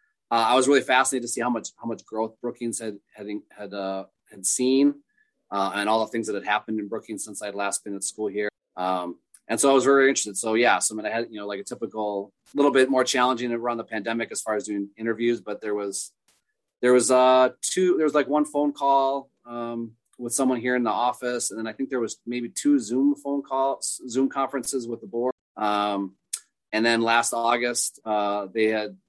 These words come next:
they narrowed it down to, I think, three or four finalists. And so we all came, I came up here to, to Brookings for the in-person interview. And so, like most economic development jobs, you know, you get to tour the community. I was already kind of familiar with the community. And then there was,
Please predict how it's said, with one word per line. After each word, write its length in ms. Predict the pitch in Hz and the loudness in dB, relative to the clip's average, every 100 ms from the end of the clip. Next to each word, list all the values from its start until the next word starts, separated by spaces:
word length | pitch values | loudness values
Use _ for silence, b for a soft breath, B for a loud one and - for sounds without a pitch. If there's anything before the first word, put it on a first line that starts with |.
| _ | _
they 80 | 107 | -4
narrowed 240 | 110 113 | 0 0
it 80 | 107 | 0
down 280 | 107 107 107 | 0 -2 -2
to, 60 | 107 | -6
I 60 | |
think, 200 | 101 107 - | -8 -12 -10
three 140 | 113 | -6
or 60 | 110 | -6
four 180 | 117 107 | -6 -8
finalists. 580 | 107 110 113 120 117 | -4 -4 -2 -4 -4
And 100 | 104 | -4
so 120 | 98 104 | -4 -2
we 100 | 101 | -2
all 140 | 101 | -4
came, 260 | - 101 98 _ - | -6 -8 -8 _ -8
I 80 | 104 | -4
came 200 | 110 110 | -2 -2
up 140 | 107 | -2
here 180 | 110 107 | -2 -4
to, 200 | 101 95 - | -6 -10 -12
to 80 | - | -16
Brookings 420 | 98 110 120 110 | -10 -8 -6 -6
for 160 | - 104 | -6 -8
the 160 | 98 98 | -8 -8
in-person 440 | 113 120 110 98 | -8 -6 -6 -6
interview. 420 | 110 107 120 123 | -8 -6 -4 -4
And 100 | 113 | -4
so, 340 | 107 104 101 - _ _ _ _ _ - | -6 -8 -10 -12 _ _ _ _ _ 0
like 180 | 131 | 2
most 260 | 127 127 127 | 4 4 2
economic 460 | 120 120 117 117 104 | -2 -2 -2 -2 -4
development 420 | 110 113 110 101 | -4 -4 -4 -4
jobs, 440 | 104 107 113 101 | 0 0 0 -4
you 60 | 110 | -8
know, 40 | |
you 80 | 104 | -8
get 140 | 101 | -10
to 80 | 101 | -14
tour 280 | 95 113 110 | -8 -4 -4
the 120 | 104 | -4
community. 440 | - 107 107 113 110 104 107 | -8 -6 -4 -4 -6 -8 -6
I 120 | 101 | -4
was 260 | 101 - - _ _ _ _ _ _ _ 107 | -4 -8 -12 _ _ _ _ _ _ _ 0
already 160 | 110 | 0
kind 180 | 107 107 | 2 0
of 100 | 104 | -2
familiar 280 | 104 104 107 | -4 -4 -2
with 160 | 104 | -4
the 60 | - | -8
community. 420 | 104 104 110 117 | -6 -2 0 0
And 100 | 104 | 0
then 140 | 101 101 | -2 -4
there 160 | 101 | -4
was, 360 | 98 98 - | -4 -4 -8